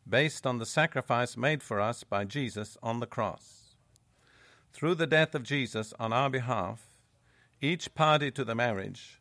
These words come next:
lays down his life for the other and then enters into a new life that is lived out through the other. The husband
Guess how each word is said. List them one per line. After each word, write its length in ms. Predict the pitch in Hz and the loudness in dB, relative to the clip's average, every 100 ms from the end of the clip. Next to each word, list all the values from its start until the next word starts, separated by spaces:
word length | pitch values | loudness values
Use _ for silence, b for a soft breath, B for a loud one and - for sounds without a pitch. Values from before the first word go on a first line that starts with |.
| _ - | _ -10
lays 380 | 92 139 165 135 | 0 2 2 2
down 320 | 139 139 139 | 2 4 2
his 200 | 120 104 | -4 -2
life 300 | 120 143 139 | 2 2 2
for 180 | - 117 | -2 -4
the 160 | 110 | -2
other 300 | 120 123 87 - _ _ _ _ b b b b | 0 0 -2 -12 _ _ _ _ b b b b
and 220 | - 95 | -6 -2
then 260 | 95 147 156 | 2 2 2
enters 400 | 139 151 135 120 | 0 0 0 -2
into 240 | 123 113 | -2 -2
a 60 | 110 | -2
new 260 | 117 147 160 | -2 -2 2
life 500 | 131 101 107 - - _ - | 2 2 -4 -12 -20 _ -6
that 180 | 104 | -4
is 160 | 104 104 | -4 -2
lived 260 | 143 139 113 | -2 0 2
out 260 | 117 120 - | 0 -2 -12
through 240 | - 143 143 | -6 -2 2
the 160 | 131 | 4
other. 240 | 123 85 - _ _ _ _ _ b b b b b b - | 4 2 -8 _ _ _ _ _ b b b b b b -6
The 100 | 101 | 2
husband 600 | 160 143 139 156 165 | 2 4 0 0 -4